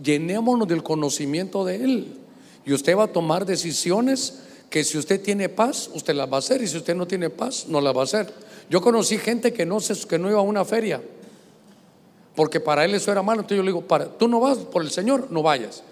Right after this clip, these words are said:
pero no me impidas a mí que yo sí puedo irme a una feria". Ay, yo, yo hablo mucho, hombre. Me, fíjense que aquí había un, un pastor que de-, prohibía hace veinte,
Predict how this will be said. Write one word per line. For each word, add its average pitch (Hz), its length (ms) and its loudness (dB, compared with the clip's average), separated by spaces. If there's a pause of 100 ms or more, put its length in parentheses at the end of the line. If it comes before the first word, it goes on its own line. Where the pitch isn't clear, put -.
(200)
pero 165 120 0
no 156 100 0
me 160 80 0
impidas 170 380 0
a 143 60 0
mí 180 160 -4
que 170 120 -4
yo 147 80 2
sí 160 120 -6
puedo 156 240 0
irme 156 220 -2
a - 20 -4
una 147 180 -4
feria". 226 300 -2 (1200)
Ay, 151 200 -4
yo, 170 160 -2
yo 196 160 2
hablo 208 180 2
mucho, 220 300 0
hombre. 170 220 2
Me, 170 280 -2
fíjense 226 380 0
que - 80 0
aquí 175 180 0
había 226 160 0
un, 226 180 -2
un 175 140 -6
pastor 185 480 0
que 170 160 -2
de-, 151 120 2
prohibía 165 540 -2
hace 180 260 -2
veinte, 156 680 -6